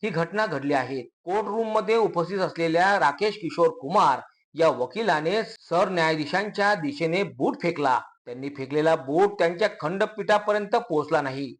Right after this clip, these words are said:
सुरक्षा कर्मचाऱ्यांनी तात्काळ धाव घेऊन ताबडतोब तो जप्त केला.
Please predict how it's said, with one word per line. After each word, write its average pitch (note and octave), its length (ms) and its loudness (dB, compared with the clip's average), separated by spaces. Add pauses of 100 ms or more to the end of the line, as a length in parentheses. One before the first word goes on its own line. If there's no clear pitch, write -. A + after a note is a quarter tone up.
सुरक्षा A#3+ 440 2
कर्मचाऱ्यांनी G3+ 600 0
तात्काळ F3 460 2
धाव D3 260 2
घेऊन C#3+ 380 -2 (300)
ताबडतोब G3 540 2 (120)
तो D#3+ 140 0
जप्त D#3 260 0 (100)
केला. C#3 280 4